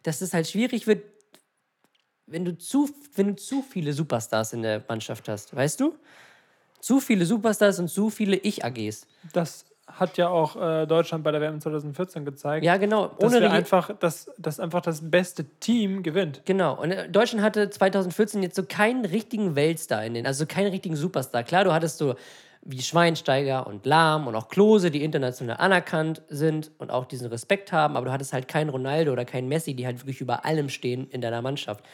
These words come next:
Speaker 2: Ja.
Speaker 1: Das könnte dich halt zum Pro-, das könnte halt zum Problem werden. Sieh an, gut, und Portugal ist Europameister geworden vor vier Jahren. Ohne Ronaldo sogar im Finale.
Speaker 2: Ja.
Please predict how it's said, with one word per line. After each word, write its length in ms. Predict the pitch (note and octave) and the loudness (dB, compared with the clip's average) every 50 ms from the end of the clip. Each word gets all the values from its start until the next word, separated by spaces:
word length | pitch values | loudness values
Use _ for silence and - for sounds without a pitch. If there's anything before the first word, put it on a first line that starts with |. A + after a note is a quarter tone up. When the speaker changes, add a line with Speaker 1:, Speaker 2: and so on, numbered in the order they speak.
| - - | -10 -6
Speaker 2:
Ja. 140 | E3+ E3 | -4 -2
Speaker 1:
Das 180 | D#3+ D#3+ D#3+ - | 0 0 0 0
könnte 220 | - F#3+ F3 D#3+ | 0 0 0 0
dich 160 | D3 C#3 - E3 | -2 -2 -2 -2
halt 120 | D3+ D3 | -2 0
zum 140 | - D#3+ D3 | -2 -4 -4
Pro-, 220 | - - D3 C3+ - | -4 -6 -6 -6 -6
das 160 | - C#3 - | -8 -8 -6
könnte 180 | - D#3 A#2 | -4 -2 0
halt 120 | D3+ C#3+ C#3+ | 0 -2 -2
zum 120 | - D3+ | -4 -6
Problem 400 | C#3 - C#3+ C3 D3+ F3+ F#3+ F3 | -6 -6 -4 0 0 2 2 2
werden. 220 | C3+ A2+ A2+ A#2 A#2 | 0 0 -2 -2 -4
Sieh 300 | A#2+ C#3+ D3 D3+ D#3+ - | -6 -6 -4 -4 -4 -4
an, 200 | C#3 D#3 D#3+ D#3+ - - - - | -4 -4 -4 -6 -10 -16 -8 -2
gut, 160 | - F#3+ E3 - - _ _ _ _ | 0 0 0 0 -4 _ _ _ _
und 240 | - E3+ D3 - - - - - - | -10 -10 -10 -10 -14 -20 -20 -6 2
Portugal 500 | - F#3 A3 G#3 G#3 D3+ C#3+ C3+ C#3+ D#3+ | 4 4 4 4 2 0 2 2 2 0
ist 320 | - D3 C#3+ - - _ _ _ _ _ _ _ _ - | -2 -4 -10 -10 -12 _ _ _ _ _ _ _ _ -6
Europameister 460 | D#3 F#3 G#3+ G#3 D3 B2 B2 A#2+ - B2 | -2 0 2 2 2 0 -2 -4 -6 -6
geworden 340 | A#2 A2+ A2 A2 A2+ A2 | -6 -4 -4 -4 -4 -4
vor 180 | A2 - A#2+ A2 | -6 -6 -8 -8
vier 140 | - - A#2 | -6 -6 -6
Jahren. 340 | A2+ G#2+ G#2 G#2 G#2 G#2 G#2+ - - | -4 -4 -4 -6 -6 -10 -12 -6 2
Ohne 200 | G#3+ F3+ G3+ F#3+ | 4 6 6 6
Ronaldo 380 | D#3 C#3 C3+ C#3 D#3 F#3 F3+ D#3+ | 6 4 4 4 6 6 6 4
sogar 220 | C3 B2+ A#2+ B2 | 4 2 2 2
im 80 | C3+ C3 | 2 0
Finale. 500 | - B2 A#2 A2+ A2+ A2+ A2+ A2+ A2+ - | 0 0 0 0 0 0 0 -2 0 2
Speaker 2:
Ja. 240 | F3+ F3 F3 E3+ | 4 4 4 4